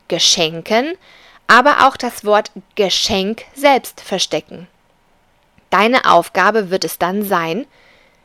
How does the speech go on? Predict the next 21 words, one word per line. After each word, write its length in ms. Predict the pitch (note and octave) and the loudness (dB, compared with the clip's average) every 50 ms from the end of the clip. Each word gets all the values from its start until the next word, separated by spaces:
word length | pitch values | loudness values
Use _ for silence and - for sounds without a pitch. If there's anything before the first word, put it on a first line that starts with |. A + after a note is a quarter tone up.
| _ _ - | _ _ -8
die 100 | C#4+ C4+ | -4 -2
Geschenke 600 | D#4 C#4 - - - G3+ F3+ F3+ F3 - F#3+ F3+ | -2 -2 0 0 0 0 -2 -2 -4 -4 -6 -6
zu 180 | - - - - | -6 -10 -18 -16
zählen 680 | - - - F3+ D#3 D3 D3 D3 D3+ F#3 B3+ D4 E4+ _ _ _ - - - - | -14 -12 -10 -8 -8 -8 -8 -8 -8 -8 -8 -10 -12 _ _ _ -20 -20 -10 -4
und 240 | - D4 D#4 D#4+ | -2 -2 -2 0
mir 120 | E4+ E4 E4+ | 0 0 2
deine 360 | B3 A#3+ G#3 G3+ G3 - - | 4 2 2 2 0 0 0
Antwort 460 | - F3 F#3 F3+ - G3+ G3 - - - | 0 0 -2 -4 -4 -4 -4 -4 -6 -12
zu 180 | - - - - | -8 -6 -6 -4
schicken. 440 | - - - - - - - D#3 - _ _ _ _ _ _ _ _ _ _ _ _ _ _ _ _ _ _ _ _ _ _ _ _ _ _ _ _ _ _ _ _ _ - | -4 -6 -8 -8 -10 -14 -20 -20 -20 _ _ _ _ _ _ _ _ _ _ _ _ _ _ _ _ _ _ _ _ _ _ _ _ _ _ _ _ _ _ _ _ _ -8
Die 120 | - B3+ B3 | -6 -6 -4
Frage 420 | - - A#3 A3+ A#3 A#3+ A#3+ A#3 | 0 2 4 4 4 4 4 2
ist 280 | - - G#3+ - - - | 0 -2 -4 -6 -8 -6
also, 440 | F#3 G3 G3 G3 F#3+ G3 F#3+ - - | -2 -2 0 0 0 -2 -4 -6 -8
wie 380 | - G3 F#3+ A#3 C4 C#4 D4+ D#4+ | -12 -8 -4 -2 0 0 0 -2
feiere 600 | - - - A3 G3+ G3+ G#3+ A3 G#3 G3+ F#3 - _ | -4 -6 -4 0 2 4 4 4 2 0 -2 -2 _
ich 500 | - B3 D4 D#4+ D#4+ - - - - - - | 0 2 2 2 2 0 -2 -4 -6 -10 -14
dieses 580 | - F#3 G#3+ A3 A#3+ A#3 A3+ A#3 A3+ - - - | -12 -8 -6 -4 -4 -4 -4 -4 -6 -6 -4 -4
Jahr 320 | G3 F3 F3 F3 F3 E3+ - | -2 -2 -2 -2 -4 -6 -10
meinen 460 | - F#3+ F3+ D#3+ E3 F3 F3+ F3+ F#3 F3+ | -12 -12 -10 -8 -8 -6 -6 -8 -6 -4
Geburtstag? 800 | G3+ F#3+ F3 F#3+ F#3 E3+ D#3+ - - - F3 D#3 D3+ D3 - | -4 -4 -2 -2 -2 -2 -2 -6 -12 -12 -12 -12 -12 -14 -16